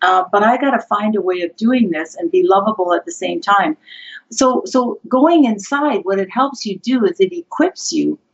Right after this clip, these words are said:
and you feel more confident to stand on your own, to speak from your truth. And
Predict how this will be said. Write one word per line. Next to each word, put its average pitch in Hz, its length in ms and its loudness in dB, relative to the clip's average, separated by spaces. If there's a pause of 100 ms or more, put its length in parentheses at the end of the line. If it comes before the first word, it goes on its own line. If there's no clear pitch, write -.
(160)
and 214 200 4
you 214 100 6
feel 214 340 0
more 226 340 2
confident 190 840 0 (340)
to 202 400 4
stand 226 480 0
on 202 180 0
your 170 220 -4
own, 160 300 -2 (260)
to 196 80 -4
speak 226 360 -4
from 220 240 0
your 170 120 0
truth. 180 520 0 (400)
And 190 440 0